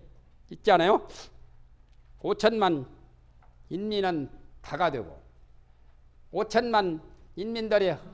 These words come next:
하나의 나라를 이루었죠. 일국은 바로 일이 되죠. 그와 같이 사람은 이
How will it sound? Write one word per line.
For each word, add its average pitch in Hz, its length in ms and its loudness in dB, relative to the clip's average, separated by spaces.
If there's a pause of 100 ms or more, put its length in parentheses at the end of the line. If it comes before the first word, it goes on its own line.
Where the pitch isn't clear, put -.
하나의 202 420 2 (200)
나라를 175 380 2 (180)
이루었죠. 170 500 -4 (240)
일국은 175 460 -6
바로 139 240 -2 (460)
일이 180 160 -12
되죠. 165 560 -4 (680)
그와 202 260 2
같이 175 220 0
사람은 196 600 2 (920)
이 143 460 -4